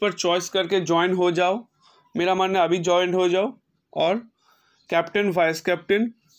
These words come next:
मनीष और आशीष रेड्डी को अपने टीम में ज़रूर पिक करो और कैप्टन, वाइस कैप्टन उसको रख दो। मैं फाइनल टीम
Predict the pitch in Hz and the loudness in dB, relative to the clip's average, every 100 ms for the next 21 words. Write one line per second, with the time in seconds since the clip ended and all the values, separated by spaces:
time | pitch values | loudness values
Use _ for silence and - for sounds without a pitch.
0 | - 147 165 196 233 - - - 156 175 | -8 -4 0 0 0 -4 -6 -2 -2 0
1 | 139 151 151 196 160 156 143 165 165 208 | -2 -2 -2 -4 -2 -2 -2 -2 0 0
2 | 285 _ 139 - 175 170 180 180 180 165 | -2 _ -6 -4 -4 -2 -2 0 0 2
3 | 170 170 151 - 139 127 - _ - - | 0 -2 -6 -2 -2 -2 -6 _ -12 -4
4 | 160 165 160 170 160 165 185 180 165 - | -2 -2 -2 -2 -2 -2 -2 -2 -2 -2
5 | 165 151 - 143 117 - _ _ _ _ | -2 -2 -4 -6 -6 -10 _ _ _ _
6 | - - - 170 170 175 196 202 196 196 | -20 -16 -4 -4 -2 0 0 -2 -2 -4